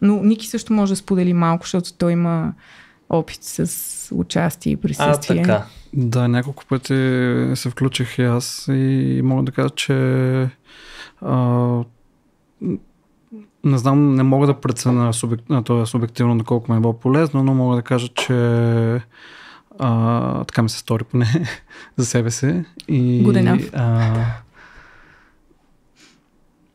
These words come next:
Speaker 3: точно поради тази причина, че избягваме да говорим за това и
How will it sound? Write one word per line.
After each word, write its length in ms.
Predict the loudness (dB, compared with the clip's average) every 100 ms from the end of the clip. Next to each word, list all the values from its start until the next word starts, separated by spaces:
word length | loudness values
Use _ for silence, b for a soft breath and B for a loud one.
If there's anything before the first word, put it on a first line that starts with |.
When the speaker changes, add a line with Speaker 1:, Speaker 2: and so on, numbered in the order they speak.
| _ _ _ _ -2
Speaker 3:
точно 320 | -2 0 -2
поради 280 | 0 -2 -2
тази 200 | -2 -2
причина, 420 | -4 0 0 0
че 160 | 0 2 2 2 0
избягваме 420 | 0 -2 0 -2
да 80 | -2
говорим 300 | 0 0 -2
за 100 | -4
това 580 | -2 0 2 2 0 -4 -6
и 1080 | -2 0 2 2 0 0 -4 -6 -6 -8